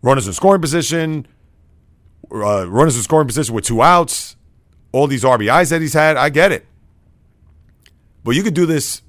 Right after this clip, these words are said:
between now and September thirtieth and have M V P, M V P numbers. But you go two for thirteen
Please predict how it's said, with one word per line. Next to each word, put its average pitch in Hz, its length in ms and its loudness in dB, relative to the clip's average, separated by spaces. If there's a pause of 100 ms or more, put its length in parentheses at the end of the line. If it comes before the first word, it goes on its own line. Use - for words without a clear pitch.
(140)
between 135 320 -4
now 165 260 2
and 160 80 -2
September 151 320 -2
thirtieth 170 400 0
and 135 120 -4
have 135 320 -2 (280)
M 170 140 -2
V 170 120 -2
P, - 180 -6
M 165 120 0
V 170 100 -4
P 135 160 -2
numbers. 143 420 -2 (1400)
But 135 140 2
you 170 60 -2
go 196 120 6
two 202 160 0
for 170 80 -8
thirteen 175 600 0